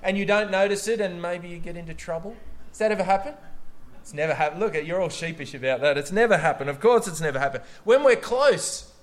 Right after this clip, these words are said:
either looking at ourselves in the mirror or looking at those close loved ones that we know, it's hard day to day to see the changes in our physical appearance. But as we look back over time,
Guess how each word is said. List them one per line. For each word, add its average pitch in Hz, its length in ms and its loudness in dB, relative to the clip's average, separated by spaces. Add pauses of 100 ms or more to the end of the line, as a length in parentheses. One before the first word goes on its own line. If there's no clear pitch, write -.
(760)
either 214 340 4
looking 226 340 -4
at 214 80 2
ourselves 196 520 2
in 190 80 -4
the 180 60 -6
mirror 185 260 4
or 185 180 2
looking 220 320 -2
at 202 100 -4
those 180 280 2
close 202 480 0
loved 180 280 -2
ones 156 300 -4
that 156 140 -8
we 147 100 -10
know, 175 300 2
it's 160 140 -2
hard 175 640 -2
day 180 220 -2
to 165 80 -8
day 185 340 -2
to 143 80 -12
see 185 340 -10
the 156 120 -12
changes 160 600 -10
in 156 140 -10
our 147 140 -4
physical 165 580 -10
appearance. 139 800 -10 (2750)
But 151 100 -10
as 151 100 -10
we 160 80 -10
look 208 200 -8
back 165 180 -4
over 143 180 -6
time, 151 460 -12